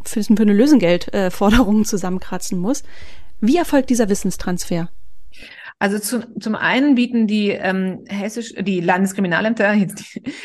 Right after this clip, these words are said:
Speaker 2: die Landeskriminalämter in den Ländern, ähm,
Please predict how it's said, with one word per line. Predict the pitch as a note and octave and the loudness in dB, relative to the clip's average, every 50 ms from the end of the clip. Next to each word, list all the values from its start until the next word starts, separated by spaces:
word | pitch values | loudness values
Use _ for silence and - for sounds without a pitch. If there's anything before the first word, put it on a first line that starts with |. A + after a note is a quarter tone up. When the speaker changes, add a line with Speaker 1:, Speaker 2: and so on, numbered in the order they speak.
| E4 - - | -18 -16 -12
Speaker 2:
die | - | -6
Landeskriminalämter | E3+ F3 F#3 F#3+ - - F#3 F3+ E3+ E3 E3+ F#3 F#3 F#3+ - E3+ | -6 -4 -4 -6 -6 -6 -6 -4 -4 -4 -4 -4 -4 -4 -4 -4
in | E3 E3+ | -4 -4
den | E3+ E3+ E3 | -4 -4 -4
Ländern, | D#3 C#3+ D3 D#3 E3 F3+ G3 G3+ G3+ G3+ G3 F#3 - | -2 -2 -2 -2 -2 0 0 0 0 -2 -2 -4 -4
ähm, | E3+ E3+ E3 E3+ E3 E3 E3+ E3+ | -4 -4 -2 -2 -4 -4 -6 -6